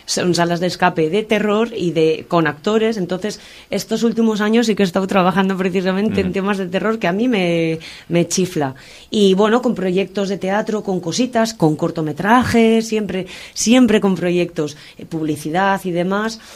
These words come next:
Speaker 1: Ahora mismo, por ejemplo, no tenemos una propuesta teatral en firme, pero la tendremos. Ah, una cosa. En la Casa de la Cultura, el día veinte de diciembre, va a lanzar, va, van a hacer Yo, Claudio, que es una obra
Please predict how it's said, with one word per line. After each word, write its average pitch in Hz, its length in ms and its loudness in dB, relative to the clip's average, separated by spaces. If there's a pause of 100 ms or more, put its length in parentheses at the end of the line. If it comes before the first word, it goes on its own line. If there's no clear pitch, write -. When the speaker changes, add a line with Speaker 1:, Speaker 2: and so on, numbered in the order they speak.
(340)
Speaker 1:
Ahora 214 200 2
mismo, 233 280 2
por 220 100 -2
ejemplo, 226 260 2
no 226 180 2
tenemos 233 320 2
una 220 200 0
propuesta 214 580 -2
teatral 196 520 0
en 240 200 6
firme, 247 480 4 (180)
pero 190 220 4
la 175 140 2
tendremos. 160 640 0
Ah, - 240 -2 (160)
una 233 220 -2
cosa. - 300 -12 (520)
En 170 80 0
la 170 100 2
Casa 233 180 2
de 247 60 4
la 226 60 2
Cultura, 233 500 2 (220)
el 185 120 0
día 196 180 4
veinte 180 300 0
de 165 120 -2
diciembre, 269 540 2 (460)
va 180 140 4
a - 20 4
lanzar, 185 540 2
va, 160 460 4 (120)
van 165 300 0
a - 20 -2
hacer 175 300 -2
Yo, 185 180 0
Claudio, 190 520 0
que 196 100 -2
es 185 100 -4
una 196 240 2
obra 185 280 2